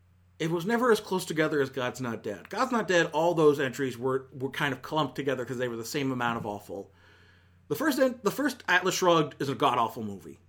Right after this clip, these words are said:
Absolutely terrible. And it bombed, which, by the logic of people who all believe in objectivism and the whole free, you know, mark-, and the marketplace dictating whether or not something succeeds or not,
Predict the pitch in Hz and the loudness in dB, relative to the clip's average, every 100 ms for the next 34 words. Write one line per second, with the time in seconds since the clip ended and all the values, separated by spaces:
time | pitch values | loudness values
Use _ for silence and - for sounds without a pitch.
0 | - 151 151 139 123 101 127 95 85 60 | -6 -2 -2 -4 -12 -12 -10 -12 -14 -20
1 | - _ _ _ _ _ _ _ 131 135 | -20 _ _ _ _ _ _ _ -2 -2
2 | 123 220 277 147 107 - - _ _ - | 8 10 10 6 -2 -16 -20 _ _ -6
3 | 131 120 117 - - 113 139 147 147 143 | -4 -2 -4 -8 -8 -4 2 6 6 6
4 | 135 131 147 196 190 160 151 - - _ | 2 0 2 2 2 0 -2 -6 -20 _
5 | - _ 127 131 127 127 - - 139 131 | -20 _ 0 2 4 0 -6 -16 -14 -4
6 | 139 135 131 117 127 127 123 131 123 131 | 2 2 2 -2 -6 -6 -6 -6 -4 -4
7 | 123 120 180 208 147 135 127 143 127 127 | -4 -4 -4 -2 -2 -2 -4 0 -2 -2
8 | 123 120 135 127 135 131 120 117 117 107 | -4 -4 -2 -4 -4 -6 -6 -6 -8 -10
9 | 110 131 120 110 135 117 - 143 135 135 | -2 0 0 -2 -4 -4 -4 -2 -2 0
10 | 131 113 110 - - - - 143 135 - | -2 -2 -4 -10 -20 -20 0 2 2 0
11 | 139 131 135 135 135 120 151 135 131 - | -2 0 2 0 0 -4 0 0 0 -2
12 | 135 - 135 131 127 120 120 - 139 135 | -4 -2 0 0 -2 -6 -8 -10 -4 -2
13 | 127 127 127 117 143 127 120 147 - 156 | 0 -2 -4 -4 -6 -6 -6 -8 -4 -4
14 | 208 147 120 113 131 | 0 0 0 -4 -6